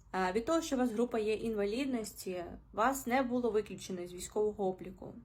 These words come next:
Автоматично ви в статусі військовозобов'язаного повинні проходити огляд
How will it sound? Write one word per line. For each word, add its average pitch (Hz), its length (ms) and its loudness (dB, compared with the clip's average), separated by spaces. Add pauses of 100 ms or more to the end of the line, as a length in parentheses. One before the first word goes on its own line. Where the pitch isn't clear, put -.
(120)
Автоматично 214 840 -2
ви 220 80 0
в 220 80 -4
статусі - 460 -6
військовозобов'язаного 208 1200 -2 (400)
повинні 202 400 2
проходити 269 600 0
огляд 226 380 2